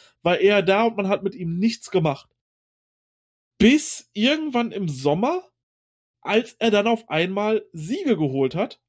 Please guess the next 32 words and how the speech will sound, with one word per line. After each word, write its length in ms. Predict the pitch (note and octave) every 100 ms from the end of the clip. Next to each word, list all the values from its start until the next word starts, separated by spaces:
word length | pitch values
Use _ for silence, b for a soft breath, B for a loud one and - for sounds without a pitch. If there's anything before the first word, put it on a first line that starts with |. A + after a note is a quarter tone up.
| _
also, 600 | E3 D#3+ F3 F3+ F3+ - -
ähm, 600 | C3 F#3 F#3+ F#3 F3+ - _ _ _ _ _ _ _ _ _ _
ja, 240 | F3+ G3+
dann 140 | F#3
auf 120 | F3+ F3+
einmal 240 | F#3+ F#3+
dicke 260 | F3 - F#3+
Siege 280 | F#3 G#3
in 140 | F#3 D#3+
Tag-Team-Matches 800 | A#3 D4+ - G3+ E3 D#3 D#3+ -
geholt 360 | D3 C#3+ D3+
hat 220 | E3+ C4+ - b b b b _ _ _ _ _ _
und 160 | A3+ A#3
dann 140 | A3+
auf 200 | G#3 -
einmal 300 | G3 G3+ G3
komplett 380 | G3 E3 F#3+ -
on 120 | F#3
fire 520 | - - C#4+ A3+ C3
war. 260 | A#2+ A#2+ - _ _ _ _ F3+
Und 640 | F#3+ F#3+ F#3+ F#3+ - - D3+
dann 400 | E3 F3 G3 A3+
sogar 640 | F#3+ G3+ G3 F#3+ F3+ - D#3
Twin 400 | - A3+ F#4 F4+
Gate 300 | E3+ D3+ -
Champion 420 | D#3+ D#3 D#3+ C#3+
wurde, 220 | C#3 F3
total 360 | E3 D3 E3 E3
überraschend 600 | D#3 D#3 C#3+ D#3 - D3+
mit 240 | D3+ -
Jason 460 | - D#3 D#3+ D3 C#3
Lee 260 | C#3+ B3